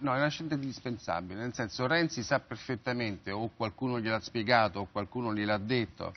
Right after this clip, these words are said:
che per ottenere, bastava leggere i giornali comunque, non è che, che per ottenere elasticità sul deficit deve introdurre riforme strutturali.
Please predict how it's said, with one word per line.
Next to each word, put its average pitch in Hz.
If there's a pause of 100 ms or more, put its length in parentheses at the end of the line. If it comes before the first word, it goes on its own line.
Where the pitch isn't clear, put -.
(680)
che 143 (140)
per 208
ottenere, 110 (840)
bastava 117
leggere 113
i 110
giornali 101
comunque, 101
non 104
è 107
che, 95 (420)
che 185
per 226
ottenere 107 (100)
elasticità 175
sul 131
deficit 107
deve 226
introdurre 185
riforme 147
strutturali. 95